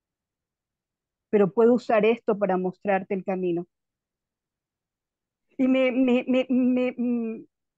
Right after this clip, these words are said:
me llenaba de, de una experiencia extraordinaria donde me traía personas con las cuales yo estaba molesta o incómoda o, o tal vez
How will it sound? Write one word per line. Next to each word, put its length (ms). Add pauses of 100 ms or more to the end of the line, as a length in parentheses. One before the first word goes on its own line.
(280)
me 160
llenaba 440
de, 420 (120)
de 100
una 120
experiencia 560
extraordinaria 1080 (720)
donde 720 (480)
me 240
traía 500
personas 840 (220)
con 140
las 140
cuales 400
yo 80
estaba 680 (1500)
molesta 680
o 100
incómoda 1000
o, 400
o 140
tal 220
vez 340